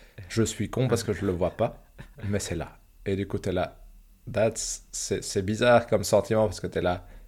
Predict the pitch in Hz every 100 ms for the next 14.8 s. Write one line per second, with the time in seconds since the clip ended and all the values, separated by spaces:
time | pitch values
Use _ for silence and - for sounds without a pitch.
0 | - - - - - - _ _ - 95
1 | 90 - - - - _ - - - -
2 | - _ - - 92 85 85 - - 87
3 | 85 - 90 80 - - 107 104 - 98
4 | 98 110 101 104 - 110 - 123 151 -
5 | 123 120 104 - - - 101 - 101 101
6 | 98 101 98 - 101 - 87 85 82 -
7 | - - - - - - - - - -
8 | - - - - 104 101 98 92 98 131
9 | - - 107 104 104 95 85 80 - -
10 | 104 - - 113 117 113 - 131 - -
11 | - - - - 123 120 120 110 98 101
12 | - 95 98 92 - 104 - - - 82
13 | - 90 82 82 85 - - - 78 -
14 | - - - - - 76 -